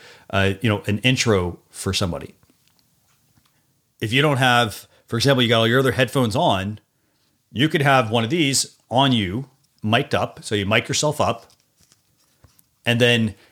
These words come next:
uh, this could be connected, for example, to your computer, and then you're able to speak into this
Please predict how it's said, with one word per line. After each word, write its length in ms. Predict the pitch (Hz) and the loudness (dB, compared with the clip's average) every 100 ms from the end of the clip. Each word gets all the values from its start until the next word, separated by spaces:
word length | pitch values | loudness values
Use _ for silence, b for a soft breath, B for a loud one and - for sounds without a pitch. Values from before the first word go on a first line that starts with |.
| b | b
uh, 220 | 107 104 98 | 0 0 0
this 180 | 120 | -2
could 140 | - 110 | 0 0
be 120 | 120 | 0
connected, 440 | - 110 110 107 | 0 -2 -2 -4
for 100 | 110 | -6
example, 260 | 92 98 92 | -6 -6 -6
to 60 | 85 | -8
your 80 | 82 | -12
computer, 640 | 92 175 196 170 156 B B B | -10 -2 0 2 0 B B B
and 140 | 113 117 | -2 0
then 100 | 113 | 2
you're 200 | 123 123 | 0 2
able 260 | 131 127 | 0 0
to 140 | - 107 | -4 -4
speak 400 | - 131 123 151 | -2 -2 -2 0
into 200 | 165 151 | 0 -2
this 500 | 87 107 - - | -4 -4 -4 -6